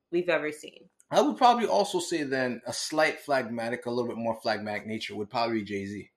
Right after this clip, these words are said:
Speaker 1: Yeah.
Speaker 2: When I think about it.
Speaker 1: He's, I think he's phlegmatic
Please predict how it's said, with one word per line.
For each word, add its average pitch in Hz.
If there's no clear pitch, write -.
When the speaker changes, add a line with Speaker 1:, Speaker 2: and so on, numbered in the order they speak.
Speaker 1:
Yeah. 214
Speaker 2:
When 113
I 113
think 110
about 104
it. 92
Speaker 1:
He's, 226
I 196
think 220
he's 214
phlegmatic 185